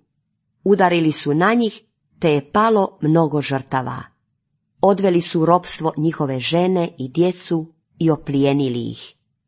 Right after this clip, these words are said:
Zavladali su njihovom zemljom, razorili im tvrđave i podjarmili ih sve do danas. A i druga kraljevstva i otoke koji su im se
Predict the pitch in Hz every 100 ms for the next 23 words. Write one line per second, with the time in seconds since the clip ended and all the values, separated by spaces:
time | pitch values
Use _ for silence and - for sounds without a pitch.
0 | _ _ _ _ 143 185 170 185 190 196
1 | 202 185 - 185 - 165 165 165 139 139
2 | 175 185 190 180 175 170 _ _ _ 160
3 | 180 156 214 226 202 170 139 - 180 196
4 | 214 202 180 170 _ _ - 165 165 147
5 | 143 160 185 208 196 175 165 156 _ -
6 | - 202 165 147 127 120 117 120 - -
7 | - _ _ _ _ _ _ _ 180 185
8 | 170 285 175 - 165 165 175 165 - 160
9 | 147 175 - 185 - 165 - _ _ -
10 | 180 175 - 170 165 -